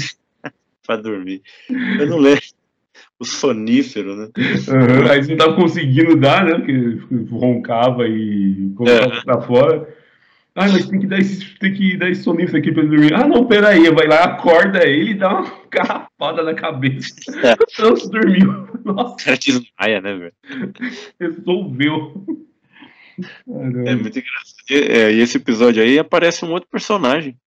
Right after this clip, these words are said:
Speaker 1: do universo Chapolin Chaves, que é o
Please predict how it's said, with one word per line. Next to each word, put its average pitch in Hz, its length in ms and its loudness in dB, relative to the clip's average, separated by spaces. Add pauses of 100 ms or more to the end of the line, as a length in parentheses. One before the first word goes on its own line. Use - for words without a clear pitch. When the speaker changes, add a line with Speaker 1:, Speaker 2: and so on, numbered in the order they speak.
(460)
Speaker 1:
do 113 240 0
universo 110 600 2
Chapolin 110 600 -4
Chaves, 107 420 -6
que - 100 -8
é - 60 -2
o 170 600 -2